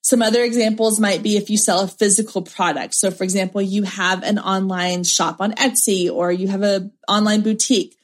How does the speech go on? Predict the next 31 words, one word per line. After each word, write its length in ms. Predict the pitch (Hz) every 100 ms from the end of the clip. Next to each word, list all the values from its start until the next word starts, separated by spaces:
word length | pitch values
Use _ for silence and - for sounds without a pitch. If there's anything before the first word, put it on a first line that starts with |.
| _ _ _ _
then 260 | - 247 254
you 140 | 254
could 180 | 269 302
share 420 | - - 220 220
links 340 | 240 190 202 -
to 120 | 233
items 360 | 175 185 196 190
that 80 |
you 120 | - 240
don't 420 | 220 247 262 -
currently 520 | - 233 220 190 190
offer. 400 | - 165 165 - -
So 180 | -
if 120 | 220 226
you're 140 | 285
a 60 | 285
clothing 540 | - 247 240 254 262
boutique 500 | 262 254 - 262 247
and 120 | 208
you 120 | 208
sell 320 | 214 - 202 190
really 260 | 208 220
cute 320 | 220 - 226
dresses 600 | 185 190 180 - 220 220 -
for 280 | 196 180
moms 380 | 175 175 185 190
and 100 | 190
daughters 420 | 175 165 180 190
that 100 | 180
are 80 | -
matching, 640 | 170 196 208 214 202 196